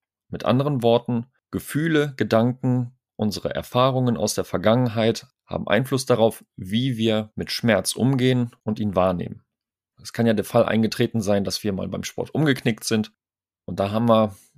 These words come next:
ich, ich teile das jetzt einfach mal in zwei verschiedene Typen. Auf der einen Seite haben wir die Menschen, die die Zähne zusammenbeißen können, das einigermaßen ignorieren und ihren Alltag weiterleben, vielleicht sogar Sport machen,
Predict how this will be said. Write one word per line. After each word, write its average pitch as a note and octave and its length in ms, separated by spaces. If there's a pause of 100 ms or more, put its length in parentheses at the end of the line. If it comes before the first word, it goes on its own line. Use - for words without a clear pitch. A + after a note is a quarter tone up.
(140)
ich, - 240
ich - 100
teile G#2 200
das G2 120
jetzt G2 160
einfach G#2+ 240
mal F#2+ 220
in F#2 80
zwei G#2+ 200
verschiedene F#2 760
Typen. C3+ 420 (720)
Auf - 120
der - 120
einen A2 240
Seite G#2+ 580 (180)
haben G#2+ 280
wir G2 320
die A2+ 220
Menschen, A#2 440
die F#2+ 460
die G2+ 80
Zähne G2+ 320
zusammenbeißen A#2+ 760
können, A2 460 (260)
das G2+ 360 (260)
einigermaßen G#2 840
ignorieren A2 680
und F#2 400
ihren G2+ 240
Alltag G2+ 340
weiterleben, G#2+ 800
vielleicht - 280
sogar F#2 220
Sport - 340
machen, G#2+ 400